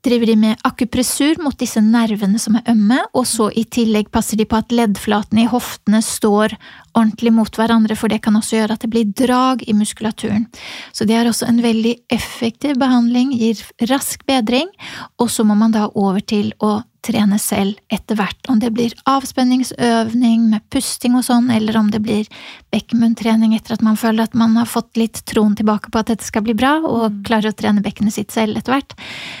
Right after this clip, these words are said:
Speaker 1: Ehm, det er forskjellige muligheter, men, men mange kvinner, veldig mange flere kvinner som har dette her enn vi tenker.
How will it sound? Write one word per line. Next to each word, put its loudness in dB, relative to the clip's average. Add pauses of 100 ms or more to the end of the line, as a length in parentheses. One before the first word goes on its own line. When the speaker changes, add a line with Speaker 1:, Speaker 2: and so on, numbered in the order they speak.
(180)
Speaker 1:
Ehm, 2
det 0
er 0
forskjellige 0
muligheter, 0
men, 2
men 2
mange 4
kvinner, 2
veldig 2
mange 4
flere 0
kvinner 2
som 2
har 0
dette -2
her 2 (100)
enn 2
vi 0 (140)
tenker. -2